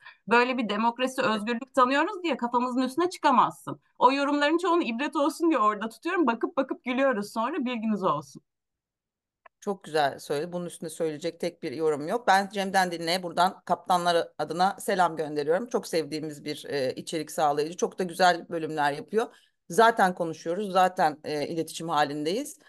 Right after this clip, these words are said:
Speaker 2: Yani sizin bilmediğiniz daha biz çok insanlarla <laughs> iletişim halindeyiz, merak etmeyin. Buna Sevil Atasoy da dahil. E,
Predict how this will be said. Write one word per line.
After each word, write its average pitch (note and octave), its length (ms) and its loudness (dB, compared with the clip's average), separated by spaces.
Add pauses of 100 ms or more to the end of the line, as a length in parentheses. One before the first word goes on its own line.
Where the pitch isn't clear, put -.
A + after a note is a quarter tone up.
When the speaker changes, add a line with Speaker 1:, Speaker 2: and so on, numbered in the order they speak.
(320)
Speaker 2:
Yani E3+ 120 6
sizin B3 440 2
bilmediğiniz A3+ 600 0
daha G#3+ 280 0
biz G3 200 -10
çok A3 1080 6
insanlarla E3+ 760 0
<laughs> - 20 -12
iletişim F#3 500 -4
halindeyiz, D#3+ 540 -2
merak D3+ 380 -2
etmeyin. E3+ 360 -6
Buna E3 200 -4
Sevil E3 320 -4
Atasoy D#3 400 -2
da D3 140 -4
dahil. D3+ 320 -2 (560)
E, C#3 280 2